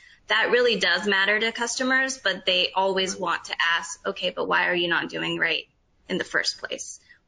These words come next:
Speaker 1: Why, why not go back to, like, making the products in the right way?" So I think that's, that's pretty critical as brands think about how to,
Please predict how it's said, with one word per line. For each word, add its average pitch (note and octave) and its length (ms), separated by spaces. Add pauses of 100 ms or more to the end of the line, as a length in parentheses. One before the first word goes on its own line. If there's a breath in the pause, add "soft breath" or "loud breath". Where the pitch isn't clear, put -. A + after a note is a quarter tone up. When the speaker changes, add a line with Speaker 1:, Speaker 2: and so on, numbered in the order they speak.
(200)
Speaker 1:
Why, F3+ 380
why G3 200
not F3 200
go F3 120
back D3+ 320
to, - 120
like, - 220
making F3+ 380
the - 80
products - 520
in F3+ 80
the E3+ 100
right - 260
way?" - 360 (340 soft breath)
So F#3+ 240
I F3+ 80
think F#3 220
that's, F#3 240
that's G#3 240
pretty G3+ 220
critical F3+ 560
as E3 220
brands E3 380
think E3+ 220
about E3 360
how - 220
to, - 340